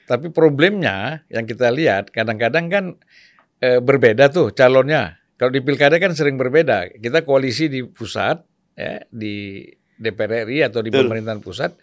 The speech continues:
Speaker 2: Di bawah
Speaker 1: Di bawah kan macam-macam.
Speaker 2: crossing. Wajar.
Speaker 1: Di sini boleh caci maki atau tidak suka kader-kader P D I P kepada P K S atau sebaliknya. Tahu-tahu di Papua koalisi kan.
Speaker 2: Si. Di Jawa Timur aja kemarin kan
Speaker 1: <laughs> Iya, makanya.
Speaker 2: kita koalisi.
Speaker 1: Itu menghadapi problem itu barangkali,
Speaker 2: Betul.
Speaker 1: Mas,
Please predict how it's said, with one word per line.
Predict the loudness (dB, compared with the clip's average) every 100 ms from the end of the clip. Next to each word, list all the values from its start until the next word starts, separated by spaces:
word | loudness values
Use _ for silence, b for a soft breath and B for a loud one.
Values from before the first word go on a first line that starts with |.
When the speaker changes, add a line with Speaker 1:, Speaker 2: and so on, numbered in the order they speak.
| b
Speaker 2:
Di | -2 2
bawah | 4 6 6 4 -2
Speaker 1:
Di | -4
bawah | 0 2 2 2
kan | -2
macam-macam. | -2 -4 -4 -6 -6 -6
Speaker 2:
crossing. | 0 0 0 -4 -6 _ _ b b
Wajar. | -2 0 -2 -4 _
Speaker 1:
Di | -8
sini | -6 -4 -4
boleh | 4 6 6 4
caci | 2 0
maki | -2 -2 -2 0
atau | 0 0
tidak | -4 -2 -2
suka | -2 0 0
kader-kader | 2 2 2 0 -2 -2 -6
P | -6
D | -4 -4
I | -6
P | -4 -6
kepada | -2 0 0
P | -2 -2
K | 0
S | 0 -2
atau | -6
sebaliknya. | -4 -2 -2 -2 -4
Tahu-tahu | -4 -2
di | -2 0
Papua | -2 0 -2
koalisi | -2 -4 -4 -8 -6
kan. | -8
Speaker 2:
Si. | -10 -12 -12 -14 _ -16 0
Di | 2
Jawa | 6 4 6
Timur | 2 2 2
aja | 2
kemarin | 2 2 0 0
kan | -6 -8 -10
Speaker 1:
<laughs> | -6
Iya, | 2 2 2
makanya. | -2 -2 2 0 0
Speaker 2:
kita | -2
koalisi. | -2 -2 -6 -16 -14
Speaker 1:
Itu | -10 -6
menghadapi | -2 -2 0 -2
problem | -4 -2 0 -2
itu | -2 -2
barangkali, | -2 0
Speaker 2:
Betul. | 2 2 0
Speaker 1:
Mas, | -12